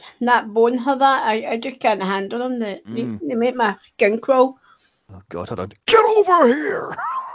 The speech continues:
Speaker 2: <laughs> God, oh, God, that, that, what is that, a snake? It looks like
Speaker 1: I have
Speaker 2: shit.
Speaker 1: no idea.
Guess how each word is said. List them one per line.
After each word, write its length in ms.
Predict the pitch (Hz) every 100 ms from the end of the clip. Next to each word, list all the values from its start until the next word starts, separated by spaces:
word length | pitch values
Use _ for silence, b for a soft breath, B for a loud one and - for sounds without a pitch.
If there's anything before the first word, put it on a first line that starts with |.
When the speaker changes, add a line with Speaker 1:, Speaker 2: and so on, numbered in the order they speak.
| -
Speaker 2:
<laughs> 500 | - - - - -
God, 200 | 151 - -
oh, 120 | 131 110
God, 160 | 104 101
that, 160 | 123 B B B B -
that, 240 | 113 - _ _ _ _ -
what 120 | -
is 100 | 151
that, 120 | 104
a 40 | -
snake? 680 | - 127 196 - - - - _ _ _ _ _ _
It 40 | -
looks 200 | - -
like 160 | 110 240
Speaker 1:
I 100 | 294
have 180 | 311 247
Speaker 2:
shit. 140 | 220
Speaker 1:
no 380 | 233 233 233 226
idea. 680 | 220 214 202 214 226 294